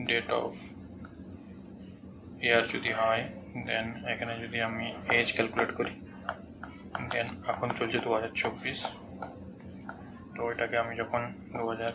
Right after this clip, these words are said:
ছয় দিয়ে বিয়োগ করব, তখন আমাদের,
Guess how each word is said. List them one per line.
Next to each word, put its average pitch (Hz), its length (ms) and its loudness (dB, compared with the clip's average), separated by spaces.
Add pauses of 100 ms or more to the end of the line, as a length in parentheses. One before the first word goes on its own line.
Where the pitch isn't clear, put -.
ছয় 113 340 2 (840)
দিয়ে 120 300 6 (540)
বিয়োগ 120 280 8
করব, 117 240 4 (680)
তখন 117 220 4
আমাদের, 120 380 0